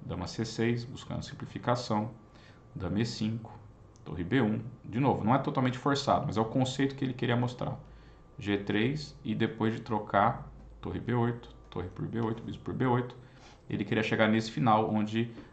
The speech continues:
é, a dama e o cavalo ganham com bastante facilidade da dama e bispo, principalmente porque o preto quase não tem contrajogo e as brancas podem avançar o peão de C. Ele converteu esse final, é, de maneira bastante precisa.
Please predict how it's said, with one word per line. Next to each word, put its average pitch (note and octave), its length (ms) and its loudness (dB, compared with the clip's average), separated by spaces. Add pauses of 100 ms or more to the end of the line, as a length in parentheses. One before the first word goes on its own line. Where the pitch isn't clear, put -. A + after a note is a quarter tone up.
(160)
é, F2+ 460 0 (300)
a F#2 80 2
dama F#2+ 240 2
e G2 40 4
o G2 60 2
cavalo F#2+ 680 4 (880)
ganham F#2+ 320 2
com F#2+ 160 -4
bastante G2 360 2
facilidade G2 680 2
da G2+ 140 -2
dama G2 220 -2
e G2+ 60 0
bispo, G2+ 400 -6 (400)
principalmente D3 500 2
porque - 140 -6
o D3 40 4
preto B2+ 260 -2
quase B2 240 2
não A#2+ 100 2
tem A#2 160 0
contrajogo B2 600 4
e B2 40 4
as A#2 80 2
brancas A2+ 300 -2
podem G#2 340 2
avançar G#2 360 0
o G2 80 0
peão G2 160 -4
de - 80 -6
C. G2+ 260 -2 (320)
Ele F#2 160 0
converteu F#2+ 440 0
esse F#2 120 -2
final, F#2 440 -4 (380)
é, E2+ 280 -4
de F2+ 100 -6
maneira F2+ 240 0
bastante G2+ 880 -4
precisa. F#2 540 -4